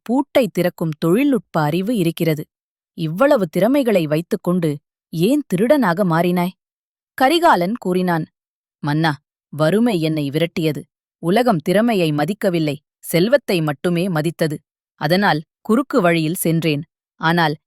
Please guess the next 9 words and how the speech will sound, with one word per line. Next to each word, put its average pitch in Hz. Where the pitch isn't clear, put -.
நேற்று 160
இரவு 214
நான் 165
கற்ற 170
பாடம் 185
ஒன்றுதான். 156
நேர்மையான 220
அறிவுக்கு 196
முன்னால் 160